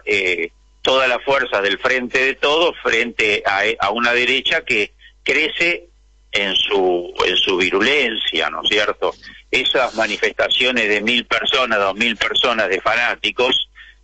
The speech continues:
en realidad, eh, son marginales, pero después los grandes medios de comunicación que, que son funcionales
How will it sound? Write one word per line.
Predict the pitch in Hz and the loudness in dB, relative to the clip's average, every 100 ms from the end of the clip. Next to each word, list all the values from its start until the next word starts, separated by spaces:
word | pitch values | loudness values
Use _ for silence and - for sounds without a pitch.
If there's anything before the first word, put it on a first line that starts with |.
| _ | _
en | - 95 | -6 -2
realidad, | 101 98 101 104 123 135 - _ - | 0 2 0 0 0 0 -4 _ -4
eh, | 101 95 92 90 85 85 - 80 - | -2 0 0 0 0 -2 -6 -6 0
son | 117 113 | 0 0
marginales, | 104 98 - 117 117 143 117 110 131 - _ _ _ - | 0 -2 0 -2 -2 0 0 -2 -4 -10 _ _ _ -8
pero | - | -2
después | 92 - 127 135 - - - _ _ _ - | -2 -2 0 0 -2 -8 -12 _ _ _ -4
los | 101 | 0
grandes | 110 123 127 123 117 | 0 0 0 -2 0
medios | 127 127 120 | 0 2 4
de | 113 | 2
comunicación | 120 117 113 113 117 107 147 139 87 - _ _ _ _ _ - | 0 0 -2 0 -2 0 2 2 0 -8 _ _ _ _ _ -6
que, | 95 92 87 85 82 - - - - | -2 -2 0 -2 -2 -6 -6 -6 -6
que | - - | -4 -2
son | - 113 | 0 -2
funcionales | 110 110 - 107 104 110 104 | 0 0 0 0 0 0 0